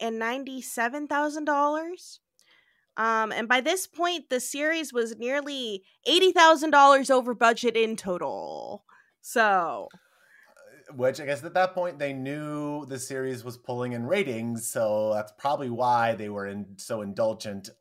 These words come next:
Speaker 2: uh, at the moment of the over-budgeting for the episodes.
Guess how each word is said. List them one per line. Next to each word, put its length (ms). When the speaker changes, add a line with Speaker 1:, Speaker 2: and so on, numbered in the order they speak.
Speaker 2:
uh, 240
at 160
the 80
moment 420
of 260
the 180
over-budgeting 840
for 120
the 100
episodes. 680